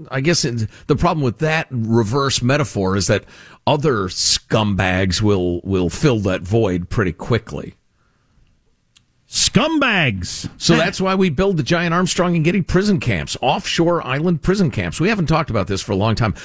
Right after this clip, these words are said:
Speaker 1: We don't have too many prisons. We have too few. We need vast areas ready to imprison people who f-, refuse to follow the law, to be treated humanely, of course, but they will be treated humanely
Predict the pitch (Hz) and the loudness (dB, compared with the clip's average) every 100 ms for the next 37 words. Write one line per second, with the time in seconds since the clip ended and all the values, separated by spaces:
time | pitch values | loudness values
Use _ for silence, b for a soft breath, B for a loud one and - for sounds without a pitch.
0 | B 180 285 180 165 - 151 127 160 120 | B 2 2 0 -2 -2 0 0 -2 0
1 | 110 98 101 123 170 170 - - 151 - | -2 -2 -2 0 2 0 -4 -2 -2 -2
2 | - 117 113 - 131 _ b b b b | -4 0 2 0 -6 _ b b b b
3 | 170 214 190 139 - B B 92 98 147 | 2 4 2 0 -2 B B -6 -2 0
4 | 160 165 - - 139 147 135 101 82 92 | 0 -2 -4 -4 -2 0 2 0 0 0
5 | 113 135 123 127 113 98 - 151 143 151 | 2 2 0 0 2 2 0 0 2 0
6 | 139 135 113 143 127 101 - - - 92 | 2 0 0 2 2 0 -6 -20 -16 -8
7 | 127 139 143 143 131 147 151 160 170 180 | -6 -2 -2 -2 0 0 0 0 0 -2
8 | - - 117 - - - 147 139 139 127 | -2 -4 -8 -4 2 4 4 4 2 2
9 | 160 151 151 160 170 185 247 196 - - | 2 2 0 2 2 2 0 -2 -6 -14
10 | _ _ - 98 165 247 269 - - _ | _ _ -6 -4 0 0 0 -4 -10 _
11 | _ - - 113 123 160 175 165 160 175 | _ -8 -2 -2 0 2 2 0 0 0
12 | 170 151 151 156 156 151 147 | 2 0 0 0 0 0 0